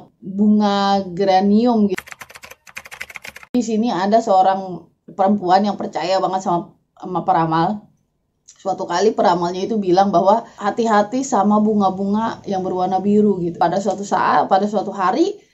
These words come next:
eh, semua bunga-bunga di sekitar tempat tidurnya itu mulai berubah berwarna biru gitu. Jadi awalnya bunga yang ini, bunga ini, yang terakhir bunga yang ada di dekat tempat tidurnya dia.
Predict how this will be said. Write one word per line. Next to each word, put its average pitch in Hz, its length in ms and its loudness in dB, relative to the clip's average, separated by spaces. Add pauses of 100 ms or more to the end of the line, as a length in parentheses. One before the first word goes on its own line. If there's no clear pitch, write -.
(400)
eh, 214 300 -2
semua 269 580 2
bunga-bunga 226 880 0
di 214 160 -4
sekitar 208 480 -2
tempat 208 320 -2
tidurnya 185 480 -6
itu 277 80 -4
mulai 247 380 0
berubah 220 500 -2
berwarna 202 400 -2
biru 247 400 0
gitu. 175 220 -6
Jadi 170 180 0
awalnya 165 400 0
bunga 175 320 -2
yang 170 160 -2
ini, 226 160 -2
bunga 190 160 -6
ini, 208 160 -2
yang 208 160 -4
terakhir 226 320 -2
bunga 202 320 -2
yang 214 180 0 (460)
ada 190 240 2
di 190 400 -2
dekat 190 320 -4
tempat 170 220 -6
tidurnya 170 420 0
dia. 170 380 0